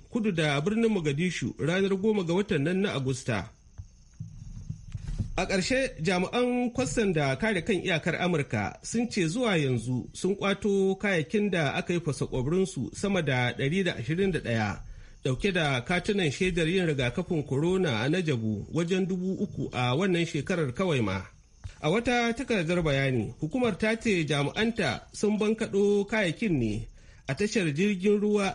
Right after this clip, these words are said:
ta Memphis, jihar Tennessee, kuma dukkaninsu daga ƙasar China suka fito, kuma an yi niyyar kai su ne jihohi daban-daban na Amurka. Akasari, takardun bayyana abubuwan da ke cikin kayan kan nuna cewa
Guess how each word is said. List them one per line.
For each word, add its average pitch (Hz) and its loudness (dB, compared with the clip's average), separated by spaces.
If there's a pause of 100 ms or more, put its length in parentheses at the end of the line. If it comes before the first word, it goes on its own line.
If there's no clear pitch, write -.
ta 202 0
Memphis, 208 0
jihar 175 0
Tennessee, 170 0 (440)
kuma 202 2
dukkaninsu 165 0
daga 139 -2
ƙasar 220 0
China 214 2
suka 185 -4
fito, 110 -4 (360)
kuma 202 0
an 196 0
yi 208 2
niyyar 214 4
kai 214 0
su 185 -2
ne 127 2
jihohi 190 0
daban-daban 160 0
na 156 0
Amurka. 123 -2 (760)
Akasari, 156 0
takardun 180 0
bayyana 220 2
abubuwan 220 0
da 170 2
ke 156 -2
cikin 214 0
kayan 214 0 (200)
kan 160 2
nuna 202 2
cewa 113 0